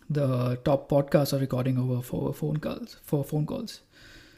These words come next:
So yeah, that's, that's, uh, how it's gonna be. Let me know if you, uh, like this, uh, review. Let me know if you like this podcast. I will be creating an Instagram channel for this podcast eventually after we get some more listeners and, you know, a few more hits.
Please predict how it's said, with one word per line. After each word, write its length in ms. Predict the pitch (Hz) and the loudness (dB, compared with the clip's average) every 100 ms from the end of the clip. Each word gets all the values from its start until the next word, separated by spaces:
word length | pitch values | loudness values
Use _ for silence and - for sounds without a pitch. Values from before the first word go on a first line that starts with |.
| _ | _
So 380 | - - 175 175 | -2 6 8 10
yeah, 200 | 175 214 | 8 6
that's, 360 | 165 143 - - | 6 4 2 -2
that's, 460 | 151 160 - - | 0 0 -2 2
uh, 280 | 180 170 160 | 4 6 4
how 180 | 151 143 | 4 4
it's 140 | 151 | 0
gonna 260 | - 147 151 | 2 2 4
be. 380 | 143 127 143 - - | 2 2 2 -2 -2
Let 220 | 151 185 | 0 4
me 80 | 190 | 6
know 200 | 180 190 | 6 6
if 200 | 185 - | 4 4
you, 400 | 175 165 156 147 | 6 8 6 6
uh, 140 | 135 127 | 4 4
like 320 | 131 135 - | 2 0 2
this, 300 | 151 151 - | 0 2 0
uh, 120 | 143 | 2
review. 320 | 131 123 139 180 | 4 2 2 2
Let 160 | 156 | 2
me 80 | 156 | 4
know 100 | 156 | 4
if 140 | 147 | 2
you 60 | 151 | 0
like 160 | 127 131 | 0 -2
this 160 | 135 | -6
podcast. 440 | - 131 - 165 170 | -4 -6 0 0 2
I 100 | 147 | 4
will 140 | 160 | 6
be 120 | 185 | 6
creating 640 | 190 180 165 160 170 170 - | 4 6 6 6 6 6 4
an 180 | 143 147 | 4 4
Instagram 720 | 139 - 147 143 139 135 131 - - - - | 4 2 2 4 4 2 -2 -16 -20 -20 -12
channel 260 | - 170 202 | 2 4 4
for 140 | 175 | 4
this 160 | 147 143 | 2 2
podcast 500 | 147 131 135 131 - | 0 -2 -2 -4 -2
eventually 500 | 147 139 139 147 143 | 0 2 0 0 2
after 280 | 131 - 147 | 0 0 -2
we 100 | 135 | 0
get 180 | 131 127 | -2 0
some 200 | 143 139 | 2 2
more 180 | 131 | 4
listeners 400 | 127 147 147 131 | 2 2 2 4
and, 240 | 127 120 127 | 4 2 2
you 140 | 127 | 2
know, 80 | 151 | 2
a 40 | |
few 220 | 156 - 143 | 0 2 4
more 160 | 135 | 4
hits. 420 | 131 143 - - | 2 0 -2 -8